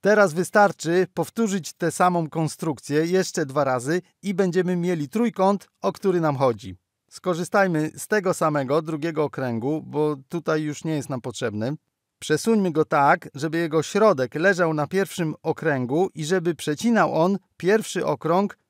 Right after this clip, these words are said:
w tych dwóch punktach. Znowu wykorzystamy odcinek, którego tutaj już nie potrzebujemy i jak poprzednio miara tego łuku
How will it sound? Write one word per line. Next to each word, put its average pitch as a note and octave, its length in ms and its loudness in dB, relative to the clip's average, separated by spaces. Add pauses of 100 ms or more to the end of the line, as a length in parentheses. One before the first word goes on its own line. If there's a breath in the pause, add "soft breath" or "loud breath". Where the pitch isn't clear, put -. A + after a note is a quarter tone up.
w - 140 -20
tych F#3 380 0
dwóch C3 340 -4
punktach. G2+ 640 -10 (380)
Znowu G3 360 2
wykorzystamy E3+ 680 0
odcinek, D#3 680 -2
którego E3 360 -4
tutaj E3 340 -2
już E3 200 -6
nie D#3+ 80 -4
potrzebujemy C#3 880 -4
i D3+ 80 -8
jak D#3 200 -2
poprzednio D#3 840 0 (260)
miara E3 500 4
tego F#3+ 400 2
łuku D3 500 -2